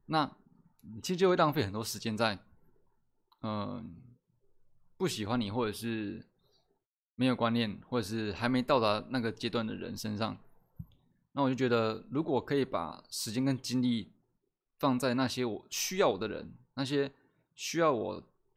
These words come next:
服务、需要我的知识、需要我帮他规划保单的人身上了，那是不是非常的有效益？至少让效益达到百分之八十到一百这样子。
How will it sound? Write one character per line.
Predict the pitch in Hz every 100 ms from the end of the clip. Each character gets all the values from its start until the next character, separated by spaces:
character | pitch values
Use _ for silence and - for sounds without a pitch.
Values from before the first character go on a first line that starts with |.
| _
服 | 120
务、 | 113 131 110 -
需 | - - 156
要 | 151
我 | 127 101
的 | 98 107 92
知 | - 127 127
识、 | 131 113
需 | - 147
要 | 139 127 - _ _ _ _ _ _ -
我 | 117
帮 | - 131
他 | 127 123 123 123
规 | 147 135
划 | 135 127
保 | -
单 | 101 120
的 | 113
人 | 87 -
身 | - 123
上 | 120 120
了， | 104
那 | 131
是 | 127
不 | 120
是 | 104 120
非 | - 131
常 | 113 104
的 | 104 104 - _ _ _ _
有 | 104
效 | 98 139 120
益？ |
至 | 117 143
少 | 104 98 - _ _ _
让 | 135 135 120 -
效 | - 127
益 | 123 117 - _ _ -
达 | 104
到 | 117 117
百 | - 104
分 | 120 123
之 | 120 120
八 | 117 113 113
十 | -
到 | 107
一 |
百 | 120 -
这 | -
样 | 107
子。 | -